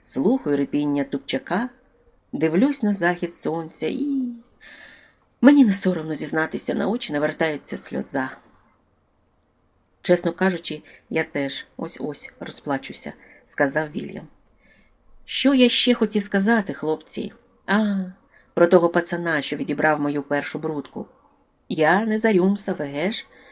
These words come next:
Я знав, що в мене є хватка. Я працював далі і знайшов чимало нових. А на свій восьмий день народження я заплатив парочці тролів,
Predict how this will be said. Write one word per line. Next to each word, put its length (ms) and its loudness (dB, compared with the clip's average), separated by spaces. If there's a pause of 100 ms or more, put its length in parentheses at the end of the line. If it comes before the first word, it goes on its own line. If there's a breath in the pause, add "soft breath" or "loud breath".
(180 soft breath)
Я 180 6
знав, 340 2
що 160 0
в 20 4
мене 220 2
є 260 4
хватка. 560 -4 (500 soft breath)
Я 160 0
працював 460 -2
далі 340 0
і 40 0
знайшов 520 -4 (280 soft breath)
чимало 400 2
нових. 500 -6 (460 soft breath)
А 80 2
на 100 2
свій 340 6
восьмий 460 0
день 200 0
народження 520 -2 (380 loud breath)
я 160 8
заплатив 460 2
парочці 640 0
тролів, 600 -2